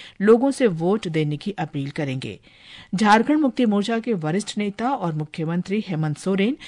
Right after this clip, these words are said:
चार स्थानों हुसैनाबाद, सरायकेला, ईचागढ़ और सिल्ली विधानसभा क्षेत्र में चुनावी रैली करेंगे। आरजेडी,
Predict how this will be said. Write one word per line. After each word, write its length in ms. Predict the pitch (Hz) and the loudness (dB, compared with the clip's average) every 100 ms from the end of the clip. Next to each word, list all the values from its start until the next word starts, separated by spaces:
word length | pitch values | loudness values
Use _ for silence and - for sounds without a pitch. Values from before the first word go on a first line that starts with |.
| - - | -18 0
चार 300 | 208 233 277 | 4 4 2
स्थानों 440 | - 202 185 208 330 - | -2 -2 0 0 -2 -6
हुसैनाबाद, 680 | 180 - 165 160 151 156 262 - | -8 -2 -2 0 0 -2 -4 -8
सरायकेला, 720 | - 165 143 147 170 190 254 - 220 | -6 -2 -2 -2 -2 -2 -4 -6 -2
ईचागढ़ 520 | 226 262 247 220 277 - | 0 2 2 0 -4 -2
और 200 | 165 151 | -2 -2
सिल्ली 380 | - 233 247 294 | -4 -2 0 0
विधानसभा 540 | 196 165 165 151 151 | 0 -2 -4 -6 -6
क्षेत्र 400 | 147 - 233 226 | -6 -2 -2 -2
में 180 | 151 135 - - - | -4 -4 -10 -20 -4
चुनावी 400 | 220 214 214 226 | 0 2 2 2
रैली 260 | 185 139 175 | 0 0 -2
करेंगे। 460 | 196 131 131 104 - _ _ _ _ _ _ _ _ _ _ - - | -2 -4 -4 -8 -14 _ _ _ _ _ _ _ _ _ _ -14 2
आरजेडी, 600 | 170 208 202 262 254 302 | 6 6 6 4 6 4